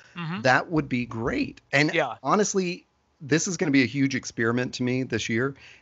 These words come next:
Speaker 2: in finding out if I would really prefer that, because I would love to buy a one-day ticket, go do my shopping.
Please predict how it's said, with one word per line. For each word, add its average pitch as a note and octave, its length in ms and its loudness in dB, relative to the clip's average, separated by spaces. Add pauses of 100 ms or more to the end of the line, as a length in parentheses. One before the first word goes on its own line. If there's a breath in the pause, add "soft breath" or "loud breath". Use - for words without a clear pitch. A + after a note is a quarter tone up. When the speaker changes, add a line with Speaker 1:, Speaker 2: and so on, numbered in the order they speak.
(140)
Speaker 2:
in B2 140 2
finding C3 340 6
out A#2+ 160 4
if G2+ 100 0
I G#2+ 120 4
would A2 120 0
really G#2 200 -2
prefer F#2+ 400 -6
that, - 340 -8
because A2 680 2 (600 loud breath)
I B2 120 6
would D3+ 180 4
love C3+ 240 6
to C3+ 80 -6
buy G#2 180 2
a G2 80 -2
one-day A2+ 480 -2
ticket, A2 420 -6 (680)
go A2+ 200 0
do C3+ 180 4
my C3+ 140 4
shopping. B2 760 -2